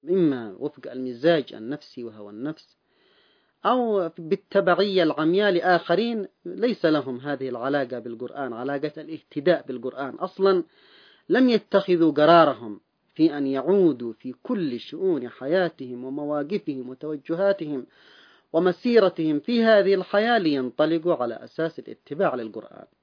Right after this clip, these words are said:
البعض لم يصل يعني بكل وضوح إلى اتخاذ قرار بهذا الشأن، وبديهيًا وبشكل طبيعي هو يبني على أنه ينطلق في هذه الحياة من خلال منطلقات أخرى، رؤى أخرى، توجهات أخرى، أفكار أخرى.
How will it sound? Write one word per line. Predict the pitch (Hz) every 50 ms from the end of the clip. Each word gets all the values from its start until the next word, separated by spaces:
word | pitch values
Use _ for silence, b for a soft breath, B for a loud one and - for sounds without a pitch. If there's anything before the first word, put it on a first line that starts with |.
| _ _ _ -
البعض | 101 123 160 185 202 180 - 143 135 165 - -
لم | 226 294 247 160
يصل | 180 196 - - 180 139
يعني | 123 120 110 113 120 117
بكل | 107 - _ - - 247 214 156
وضوح | 143 147 175 262 277 - - _ b b b b b b b b b b b b b -
إلى | 156 165
اتخاذ | 160 - - 156 147 - 190 202 202 156 156 131
قرار | 156 160 165 160 147 123 - - _ _
بهذا | 139 127 131 131 123 123
الشأن، | 120 - - - 139 127 107 95 - _ _ _ _ _ _ _ _ _ _ _ _ _ _ _ _ _ _ _ _ _ b b b b b b b b b b b b b -
وبديهيًا | 147 151 156 196 196 180 247 240 214 180 185 175 160 156 156 160
وبشكل | 160 156 156 156 156 170 - - 247 247 - 220 196 190 170 170
طبيعي | - 214 226 226 254 180 139 139 151 160 170 170
هو | 170 180
يبني | 202 262 254 165 147 147 160 170 175 - 208 -
على | 180 190 180 196
أنه | 202 196 202 196 185 190 190 180
ينطلق | 190 220 226 202 175 - 151 139 131 110
في | _ - 143
هذه | 156 151 139 -
الحياة | 127 123 - - 139 156 185 196
من | 190 175 165 151
خلال | - - 156 165 170 170 160 156 151
منطلقات | 151 147 139 - 147 139 135 131 131 139 131 127 -
أخرى، | 143 139 - - 131 131 127 127 123 123
رؤى | 123 131 131 127 120 135 135
أخرى، | - - 135 131 131 131 127
توجهات | - 139 123 127 120 - - 131 127 127 123 -
أخرى، | 139 131 _ - 135 127 -
أفكار | - - _ - 185 208 202 -
أخرى. | 135 - - - -